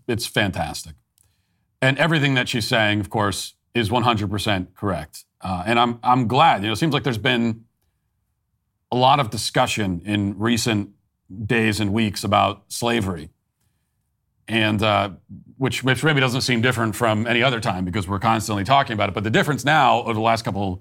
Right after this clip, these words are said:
of, uh, weeks anyway, is that we're actually talking about the historical realities of slavery rather than the cartoonish sort of version that we get from people like Don Lemon, because usually,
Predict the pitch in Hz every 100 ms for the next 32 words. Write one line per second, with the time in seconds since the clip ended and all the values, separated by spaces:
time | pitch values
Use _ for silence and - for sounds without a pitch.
0 | _ 98 95 87 90 85 104 202 147 113
1 | - - _ _ _ _ _ 123 113 127
2 | 120 131 147 - 131 117 - 123 120 113
3 | 110 101 104 98 95 95 _ _ _ _
4 | _ _ _ _ _ _ 123 117 113 110
5 | 117 - 143 151 151 143 131 107 113 123
6 | 139 127 98 90 87 80 - 95 82 90
7 | 85 101 117 117 117 107 117 110 101 104
8 | 98 95 95 _ _ _ - 131 110 -
9 | 139 131 117 117 - 113 107 92 - 98
10 | 113 123 104 107 104 104 107 98 101 98
11 | 92 85 95 101 180 104 95 107 90 131
12 | 120 113 107 101